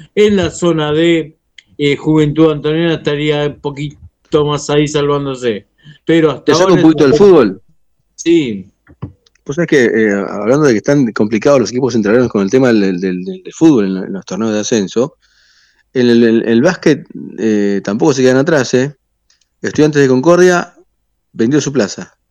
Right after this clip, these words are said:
Speaker 2: El presidente dijo que no está en condiciones de, de jugar, no, no, no, no tienen cómo afrontar los, los gastos ni cómo armar un equipo competitivo, así que se bajó, se bajó de,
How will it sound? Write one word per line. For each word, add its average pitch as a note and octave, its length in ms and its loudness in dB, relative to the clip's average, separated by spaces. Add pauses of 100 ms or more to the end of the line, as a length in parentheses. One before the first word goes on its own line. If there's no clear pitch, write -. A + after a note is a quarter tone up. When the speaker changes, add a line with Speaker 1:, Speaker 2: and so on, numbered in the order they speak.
Speaker 2:
El G2 340 -14
presidente B2 380 -2
dijo A#2+ 120 -2
que A2+ 40 -2
no C3 60 0
está C3 140 -2
en B2+ 60 0
condiciones A#2+ 360 0
de, G2+ 280 -2 (500)
de G2 80 -6
jugar, F3 420 2
no, A2+ 300 -2
no, G#2 340 -4
no, G#2 100 -6
no G#2 160 -4
tienen B2+ 180 -2
cómo C#3+ 160 2
afrontar A#2+ 380 0
los, A2 220 -2
los G2 120 -2
gastos D#3 360 -2
ni B2+ 60 -4
cómo A#2 140 -2
armar A#2+ 160 0
un A#2 80 0
equipo F#3 440 0 (680)
competitivo, C#3+ 540 0
así D#3 240 -2
que C3 220 2
se B2+ 100 0
bajó, B2+ 360 0
se - 100 -6
bajó C3 280 0
de, G2 580 -2